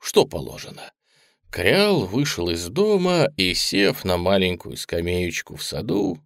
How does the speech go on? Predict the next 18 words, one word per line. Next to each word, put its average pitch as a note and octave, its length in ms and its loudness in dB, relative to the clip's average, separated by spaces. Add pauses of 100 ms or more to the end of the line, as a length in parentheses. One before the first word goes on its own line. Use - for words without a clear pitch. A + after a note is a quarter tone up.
(120)
выпустил B2 840 -4 (100)
первый E3 720 2
утренний, C3 840 -2
самого G2 540 2
высшего E2+ 480 -8
сорта, F#3 680 4 (320)
из G2+ 260 0
тех, D2 240 -2
что - 180 -2
подаются F2 640 2
только D#2 380 -8
в - 80 -8
столице, F#3 640 2
на D3 160 4
углу C3+ 560 2
Воздвижения C3+ 1200 4
и D3+ 240 0
Застойчной, B2+ 1300 2